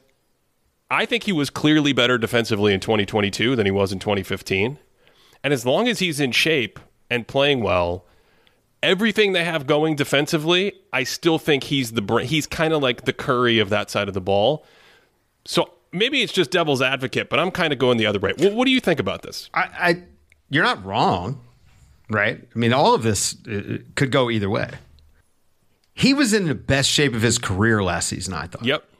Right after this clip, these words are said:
Speaker 1: Yep, he was
Speaker 2: Like,
Speaker 1: in great
Speaker 2: that,
Speaker 1: shape.
Speaker 2: that was the biggest thing. He was in the best shape.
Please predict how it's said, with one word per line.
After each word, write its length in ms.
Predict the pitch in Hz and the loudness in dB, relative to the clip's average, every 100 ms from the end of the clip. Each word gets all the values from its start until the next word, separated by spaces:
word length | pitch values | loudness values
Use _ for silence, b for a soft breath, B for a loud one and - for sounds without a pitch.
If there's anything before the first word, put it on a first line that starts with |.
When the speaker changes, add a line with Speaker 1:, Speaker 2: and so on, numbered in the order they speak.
| _ _ 110 | _ _ -10
Speaker 1:
Yep, 140 | 110 | -8
he 80 | 117 | -2
was 140 | 113 | -2
Speaker 2:
Like, 60 | 101 | -2
Speaker 1:
in 40 | |
great 120 | 90 | 0
Speaker 2:
that, 120 | 160 190 | 0 -2
Speaker 1:
shape. 240 | - 120 104 | -8 -8 -2
Speaker 2:
that 300 | 170 247 214 | -2 -2 -4
was 180 | 165 120 | -6 -4
the 80 | |
biggest 460 | 107 131 117 98 - | -2 0 0 -2 -4
thing. 200 | 90 - | -8 -6
He 120 | - 165 | 0 4
was 200 | 170 123 | 4 4
in 100 | 113 | 2
the 80 | |
best 380 | 95 - 139 135 | 0 -2 0 2
shape. 360 | - 127 - | 2 0 -2